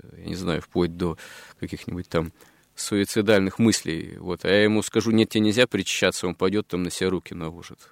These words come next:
А так бы причастился бы, Господь его укрепил, и с ним бы, может, ничего такого не случилось бы. У одного такая ситуация в семье, там мама, может, у неё пятеро детей, она еле вырвалась. Вот. А другой человек, может, вчера в ресторане сидел,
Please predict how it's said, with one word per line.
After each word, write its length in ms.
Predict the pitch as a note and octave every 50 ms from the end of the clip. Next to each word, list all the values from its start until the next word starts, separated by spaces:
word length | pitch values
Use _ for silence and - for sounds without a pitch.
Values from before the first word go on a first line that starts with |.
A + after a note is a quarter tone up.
| _ _
А 80 | - -
так 160 | - G#2 G2+
бы 80 | G2+
причастился 680 | F#2+ - A2 - - A2 G2 - - C3 B2+ B2+ - A2
бы, 100 | F#2+ F2
Господь 380 | F#2 G2 - - - G2+ - -
его 120 | G2 G2
укрепил, 480 | F#2 - G2 G2+ G2 - - A#2+ A#2 - - - - - -
и 40 | -
с 120 | - -
ним 160 | G2+ G2+ G2+ G2
бы, 80 | F#2+
может, 200 | G2 G2 F#2+ -
ничего 220 | G#2 F#2+ - - F#2
такого 380 | - - - - G2 F#2 F2 F#2
не 100 | F#2+ F2+
случилось 560 | - G#2+ G2+ G2+ - - - C#2+ D2+ - -
бы. 200 | - - - - _ _ _ _ _ _ _ _ E2+ E2+ E2+ E2 E2+
У 100 | E2+ F2
одного 400 | F2+ G2+ G#2 A2 A#2+ C3 C3 -
такая 340 | - G2 - - A#2+ A#2+
ситуация 600 | - - - - - G#2 G2+ G2 F#2+ - - F#2+
в 40 | -
семье, 360 | - - G2 F#2 F2+ F#2 F2+
там 180 | - - E2+ F2
мама, 340 | F#2 G2 A2 A2 G2+ F#2+ F#2
может, 300 | F2+ F2+ F2 - - -
у 40 | F#2
неё 120 | F#2 F2+
пятеро 400 | - - F#2+ F2 - F2 F2 F2
детей, 380 | E2+ F#2+ F#2 - - F#2+ F2+ F2
она 160 | F2 F2 F2
еле 240 | F#2+ F#2+ F2 F#2 F#2+
вырвалась. 520 | G2 G2 F#2 F2 E2+ E2+ E2+ E2+ - - - _
Вот. 220 | - E2+ E2+ E2 -
А 460 | E2 E2+ E2+ E2+ E2+ E2+ E2 E2 F2
другой 280 | F#2 F#2 G#2 A2 A#2 C3
человек, 200 | - - A2 - G2+
может, 180 | G2 F#2+ -
вчера 240 | - G#2 G2+ G#2+ G2
в 60 | F2
ресторане 480 | F2+ - - - G2 G2+ F#2 D#2+ D#2+ D#2
сидел, 420 | - - - E2 E2 D#2+ D#2+ D#2+